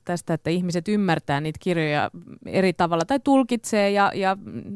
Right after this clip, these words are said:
ehkä samaistuvat erilaisiin ihmisiin ja hahmoihin niissä tarinoissa. Mut, mut miten, Niina, O-,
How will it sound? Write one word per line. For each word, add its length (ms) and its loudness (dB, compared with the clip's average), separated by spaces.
ehkä 260 0
samaistuvat 680 2
erilaisiin 540 2
ihmisiin 440 -4
ja 80 -4
hahmoihin 540 -4
niissä 320 -10
tarinoissa. 540 0
Mut, 180 -2
mut 120 0
miten, 440 2
Niina, 360 0
O-, 220 -4